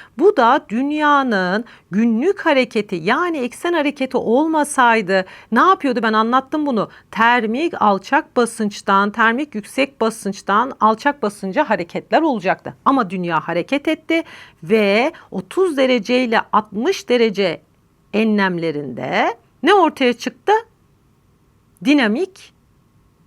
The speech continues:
yüksek basınç, dinamik alçak basınç oluştu. O yüzden dünyanın günlük hareketi olmasaydı bu da olmayacaktı. Bu soruyu da cevabı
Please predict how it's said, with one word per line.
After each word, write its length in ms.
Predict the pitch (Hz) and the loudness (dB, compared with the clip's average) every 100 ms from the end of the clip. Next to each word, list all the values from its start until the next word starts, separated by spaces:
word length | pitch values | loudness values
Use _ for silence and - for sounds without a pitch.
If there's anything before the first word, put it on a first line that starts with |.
| _ | _
yüksek 480 | 175 170 - 277 277 | -12 -12 -4 -4 0
basınç, 460 | 320 330 330 339 - _ _ _ | -2 -2 -6 -8 -12 _ _ _
dinamik 500 | 240 311 226 294 - _ | 0 0 -2 -4 -10 _
alçak 580 | - 196 185 - 302 - | -4 -2 -2 -2 -4 -2
basınç 360 | 185 175 160 - | -8 -6 -12 -10
oluştu. 420 | 131 - - 143 - - | -12 -12 -14 -14 -14 -4
O 80 | 240 | 2
yüzden 360 | 302 226 185 151 | 2 2 -4 -2
dünyanın 540 | 214 247 269 302 320 | -2 0 0 0 -2
günlük 340 | 185 214 320 320 | -2 -2 -2 0
hareketi 400 | 214 208 170 175 | 0 -2 -6 -4
olmasaydı 640 | 180 226 - 277 285 359 - _ _ | -4 -4 -4 -2 -2 -4 -8 _ _
bu 180 | 180 214 | -6 -2
da 200 | 220 302 | -2 0
olmayacaktı. 880 | 220 220 160 147 - 139 - 285 339 - - _ | 0 0 -2 -12 -12 -14 -4 0 0 -2 -20 _
Bu 60 | 240 | -8
soruyu 380 | - 175 - 160 | -6 -8 -6 0
da 180 | 294 - - _ | 0 0 -12 _
cevabı 520 | - 220 175 151 131 | -2 0 0 -2 -6